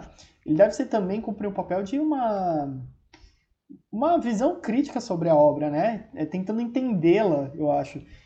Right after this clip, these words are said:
Então, as pessoas às vezes se confundem um pouco assim. Não é porque você lê um review que o cara não gostou que, pô, o jogo é ruim, ou o filme é ruim, ou o livro é ruim, eu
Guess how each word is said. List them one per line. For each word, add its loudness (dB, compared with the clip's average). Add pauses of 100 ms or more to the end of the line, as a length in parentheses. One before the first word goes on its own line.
(120)
Então, 4
as 6
pessoas -4
às -6
vezes -6
se -14
confundem -6
um -4
pouco -2
assim. -8
Não -2
é 2
porque -2
você 0
lê 2
um -4
review 0
que -10
o -14
cara 2
não 2
gostou 0
que, -2
pô, 0
o 2
jogo -2
é 2
ruim, -2
ou 0
o -2
filme -2
é 0
ruim, -4
ou -2
o 2
livro 0
é 2
ruim, -4
eu -2